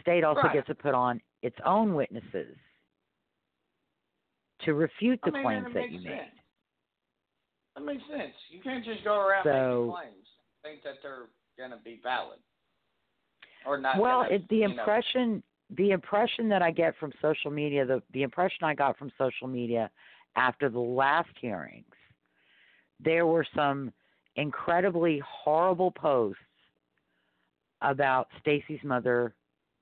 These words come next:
Speaker 1: Carol Stites.
Speaker 2: Right.
Speaker 1: And on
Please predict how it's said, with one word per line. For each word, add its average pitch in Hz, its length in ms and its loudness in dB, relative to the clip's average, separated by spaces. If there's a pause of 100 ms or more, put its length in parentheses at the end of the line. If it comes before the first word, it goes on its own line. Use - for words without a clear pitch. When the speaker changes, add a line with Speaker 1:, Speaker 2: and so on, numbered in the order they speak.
(440)
Speaker 1:
Carol 120 340 0
Stites. - 380 -4 (4000)
Speaker 2:
Right. 110 560 0 (160)
Speaker 1:
And 127 460 2 (300)
on 139 520 2